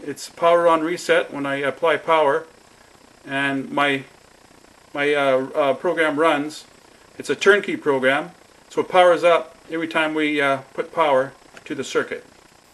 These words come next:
Okay, so now you can see it's a hassle. Every time I want to program a new Atmega three twenty P microcontroller from my bare bones circuit, I have to take this one out of the socket, uh, put this one in, program it,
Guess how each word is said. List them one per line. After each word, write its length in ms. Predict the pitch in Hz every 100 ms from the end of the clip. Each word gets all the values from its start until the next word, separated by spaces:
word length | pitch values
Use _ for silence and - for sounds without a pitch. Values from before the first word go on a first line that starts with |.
| _ _ _ -
Okay, 280 | - 226
so 140 | 202 165
now 140 | 180
you 160 | 220 214
can 120 | 156
see 200 | - 202
it's 120 | -
a 60 | 139
hassle. 560 | 139 196 196 131 165 - _ _ _ -
Every 180 | 160 175
time 240 | 175 170
I 60 | 165
want 180 | 156 151
to 40 |
program 480 | 139 170 175 156 151
a 80 | 135
new 320 | 151 170 165
Atmega 600 | 156 160 156 139 147 156 -
three 240 | - 165 151
twenty 260 | 165 151
P 160 | 135 156
microcontroller 720 | 147 143 131 120 - 165 131
from 160 | 131 127
my 120 | 120
bare 240 | 113 147
bones 260 | 135 135 120
circuit, 400 | 170 165 131 - _ - - - - - -
I 100 | -
have 140 | 175 214
to 80 | 185
take 220 | 220 220
this 200 | 208 -
one 160 | 190 185
out 100 | 190
of 80 |
the 60 | 160
socket, 500 | - 196 190 190 202 - _ _ _ _ _ - -
uh, 240 | 156 156
put 240 | 151 202 190
this 220 | 185 -
one 160 | 180 180
in, 300 | 185 208 196 _ _ _
program 400 | 180 175 180 175
it, 180 | 190